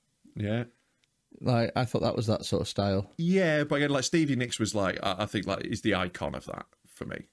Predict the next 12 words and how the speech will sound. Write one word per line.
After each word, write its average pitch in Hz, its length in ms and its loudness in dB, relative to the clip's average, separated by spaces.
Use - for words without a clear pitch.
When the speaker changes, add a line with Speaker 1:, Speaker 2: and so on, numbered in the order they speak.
Speaker 2:
Stevie 196 440 4
Nicks 110 380 2
is 95 120 -2
a 107 40 -2
fit - 680 -2
name. 101 460 0
Speaker 1:
Yeah, 92 300 -2
she - 120 -4
was 95 100 -6
a 95 40 -6
fit - 400 -2
woman. 95 340 -2